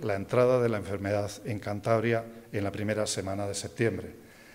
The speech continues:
La enfermedad, recordarles que comenzó en Sicilia en noviembre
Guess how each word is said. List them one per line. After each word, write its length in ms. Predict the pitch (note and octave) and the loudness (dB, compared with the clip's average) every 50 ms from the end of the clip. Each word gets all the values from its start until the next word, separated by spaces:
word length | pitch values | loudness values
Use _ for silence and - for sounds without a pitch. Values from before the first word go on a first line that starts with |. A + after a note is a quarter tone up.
| - - | -12 0
La 100 | A#2+ A2+ | 4 4
enfermedad, 440 | A2+ A#2 A#2+ A2+ A#2+ C3 C#3 D3+ D3+ | 6 6 6 6 8 10 12 12 12
recordarles 640 | C#3+ C#3+ C#3+ B2+ B2+ C3+ D3 D3 C#3+ D#3+ E3 E3 - | 10 8 4 2 4 4 4 6 6 4 4 4 2
que 260 | - C3 A#2 A2 A2 | 0 0 0 0 -2
comenzó 420 | - A2 G#2+ G#2+ G#2+ - - C3 | -4 -4 -4 -4 -6 -2 0 0
en 100 | B2 A2+ | 0 0
Sicilia 600 | A#2+ - A2+ - - C#3 C3 A#2 A2+ G#2 G2 G2 | 0 -4 -4 -2 0 0 2 2 2 0 0 0
en 120 | G2 F#2+ F#2+ | -2 -4 -6
noviembre 600 | G2+ G2 A2 B2 A#2+ A2 A2 G#2+ G#2 G#2 G2+ | -4 0 0 2 2 2 0 -2 -2 -4 -6